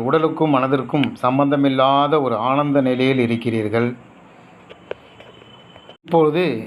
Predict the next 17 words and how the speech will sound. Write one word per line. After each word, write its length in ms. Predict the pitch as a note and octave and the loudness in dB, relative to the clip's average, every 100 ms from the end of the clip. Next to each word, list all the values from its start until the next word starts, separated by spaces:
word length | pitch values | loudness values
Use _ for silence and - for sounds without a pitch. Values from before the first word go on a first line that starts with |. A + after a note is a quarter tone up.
| - - - | -12 -8 0
கிரியா 280 | F3 F#3+ F3 D3+ | 2 4 2 2
யோகத்துக்குள் 580 | D3 C3 - B2 C#3 C3+ | -2 -2 -4 0 0 0
செல்லப் 260 | B2+ C3+ | 0 2
போகிறோம். 420 | B2+ A2 A#2+ D3 G3 - - - - - - - | 0 2 0 0 -2 -16 -20 -20 -20 -20 -16 0
உங்களுடைய 420 | D#3 D#3+ D3+ C#3+ C3+ A#2+ G#2+ G#2+ - - - | 4 4 4 2 0 -2 -4 -10 -20 -20 -2
மூச்சை 320 | D3 G3 F3 F3 D#3+ | 0 0 2 0 2
இழுக்கும் 360 | D#3+ D#3+ D3+ | 0 0 0
பொழுது 340 | C3+ C3 B2+ F#3 A2+ - - - - - - | 0 0 2 2 2 -6 -18 -20 -20 -20 -2
உங்களுடைய 500 | F3+ F3+ F3+ D#3 C#3+ B2+ A#2+ A2+ - - - - - - - - - - | 2 4 4 2 -2 -4 -6 -8 -14 -20 -20 -20 -20 -20 -20 -20 -20 -6
முதுகு 440 | C#3+ F#3 A3+ A3 E3+ A2+ - C3 | 0 2 2 0 -4 -6 -4 -2
அடித்தண்டில் 640 | D#3+ F3+ F3+ E3+ D#3 C#3+ | 0 0 0 2 0 0
இருக்கக்கூடிய 600 | C#3 C3+ C#3 B2 B2 B2+ F3 D3 A2 - - - - - - | 0 2 0 0 0 2 2 2 -2 -6 -8 -12 -20 -6 -2
குண்டலினியை 680 | F3+ F#3+ F#3+ F3+ E3+ D3 B2 A#2+ - - - - - - B2 | 0 2 2 2 0 0 -4 -8 -14 -20 -20 -20 -20 -14 0
கவனம் 320 | C3+ D3 D3 C3 | 0 2 -2 -2
செலுத்துங்கள். 540 | A#2+ A#2 A2+ A2+ C3+ - - - - - | -2 -2 -2 -2 -4 -8 -12 -12 -14 -2
உங்களுடைய 460 | D3+ D3+ C3 B2+ B2 | 0 2 0 0 0
மூச்சை 360 | D#3 F3 F3 | 0 0 -2